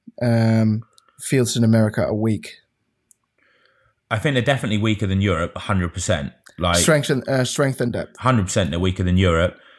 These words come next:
Speaker 2: but that is still a very good performance, isn't it? It's, that's why it's hard to gauge how well exactly you do, because if you haven't, you haven't got loads of people like you would have in Europe racing it, but then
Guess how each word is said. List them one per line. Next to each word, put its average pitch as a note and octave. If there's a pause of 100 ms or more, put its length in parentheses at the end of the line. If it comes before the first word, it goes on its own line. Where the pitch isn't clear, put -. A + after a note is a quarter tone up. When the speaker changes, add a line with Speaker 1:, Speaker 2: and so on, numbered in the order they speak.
(420)
Speaker 2:
but G2 (500)
that G2+
is G2
still F2+ (120)
a F2+
very F2+
good E2+
performance, F2
isn't F2+
it? E2+
It's, F#2
that's A#2+
why D3
it's C#3+
hard C#3
to A#2+
gauge G2
how G2
well F#2+
exactly F#2+
you F2
do, F#2
because F2+ (720)
if F#2+
you G#2+
haven't, A2 (340)
you G#2
haven't A2
got G2
loads G2
of F#2
people F#2+
like E2+
you F2+
would F#2
have F#2
in F#2
Europe F2 (160)
racing G2+
it, B2+
but G2+
then G2